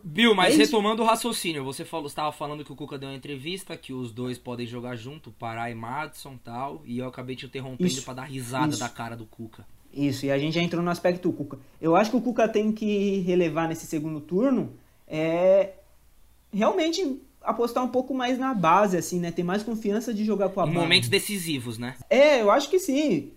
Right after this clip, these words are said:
Speaker 2: Porque, tudo bem, aí você vai falar, ah, o moleque vai entrar, vai errar, vai perder, pá. Faz parte do futebol. Faz parte do futebol. A gente sabe que o elenco é curto, o elenco é, não é inchado, o elenco é bem escasso. Então tem que ter mais oportunidade pra base jogar.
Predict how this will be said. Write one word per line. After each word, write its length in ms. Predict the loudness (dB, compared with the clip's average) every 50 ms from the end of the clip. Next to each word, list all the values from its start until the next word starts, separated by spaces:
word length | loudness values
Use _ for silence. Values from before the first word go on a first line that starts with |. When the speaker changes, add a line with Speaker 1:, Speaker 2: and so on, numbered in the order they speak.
| _ _
Speaker 2:
Porque, 320 | -4 -2 2 6 6 6 6
tudo 220 | 4 2 2 4
bem, 200 | 6 6 6 6 4
aí 80 | 4
você 80 | 4 4
vai 80 | 2 2
falar, 180 | 4 4 4
ah, 40 | 6
o 40 | 6
moleque 260 | 6 4 4 4 2
vai 160 | 0 0 2
entrar, 340 | 0 2 2 2 4 4 4
vai 180 | 4 4 4 4
errar, 320 | 4 4 4 2 2 2
vai 120 | 0 -2 -2
perder, 540 | 2 2 2 4 6 6 6 6 6 2
pá. 360 | 0 0 2 4 2 2 0 -4 -18 _ _
Faz 200 | 4 4 4 6
parte 260 | 4 4 4 4 4
do 80 | 2 0
futebol. 560 | 0 2 2 6 8 8 8 6 4 0 -6 -16 _ _ _ 2
Faz 160 | 2 2 4
parte 220 | 4 2 2 0
do 80 | -2 -4
futebol. 320 | -4 -2 0 2 2 2
A 40 | 2
gente 160 | 0 -2 -2
sabe 180 | -2 -2 -2 0
que 60 | 0
o 20 | 0
elenco 220 | 0 0 0 0 -2
é 40 |
curto, 440 | -4 -4 -2 -2 -2 0 0 0 0
o 40 | 0
elenco 360 | 0 0 0 0 0 -2 -2
é, 240 | 0 0 -2 -4 -6 -10 -14 _ _ _ _ _ _ -10 -4
não 200 | -2 -2 0 0
é 60 | 0
inchado, 480 | 0 0 -2 0 2 2 4 4 4
o 20 | 4
elenco 220 | 2 2 2 0
é 120 | 0 -2 -2 -6 -18 -4
bem 280 | 2 4 6 6 6
escasso. 680 | 4 0 0 2 2 4 4 2 0 -2 -6 -8 -8 -8 -14 -20 _ _ _
Então 140 | -8 -6 -2
tem 180 | 0 0 0 0
que 80 | 0
ter 100 | 0 0
mais 160 | 2 2 2
oportunidade 680 | 2 2 2 2 2 2 0 2 4 4 4 4 2 2
pra 200 | 0 0 0 0
base 320 | 2 2 2 2 2 0
jogar. 340 | -2 -4 -4 -2 -2 -4 -4